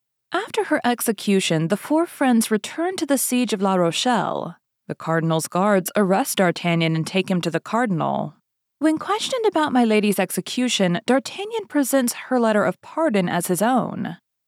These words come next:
Impressed with D'Artagnan's willfulness and secretly glad to be rid of my lady, the cardinal destroys the letter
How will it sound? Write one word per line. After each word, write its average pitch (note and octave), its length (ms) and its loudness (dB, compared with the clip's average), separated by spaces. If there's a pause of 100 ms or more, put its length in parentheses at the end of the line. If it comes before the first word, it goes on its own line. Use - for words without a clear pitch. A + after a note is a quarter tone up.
(120)
Impressed D#3+ 480 -4
with F3+ 100 -2
D'Artagnan's E3+ 680 0
willfulness E3+ 680 0
and A#3+ 100 4
secretly G#4 560 0
glad C4 360 0
to A3+ 80 -2
be G3+ 100 2
rid B3 220 4
of G#3 100 -2
my E3+ 120 2
lady, D#3+ 340 2
the - 160 -2
cardinal F#4+ 440 -2
destroys C4+ 500 2
the F#3 120 -2
letter D#3+ 380 2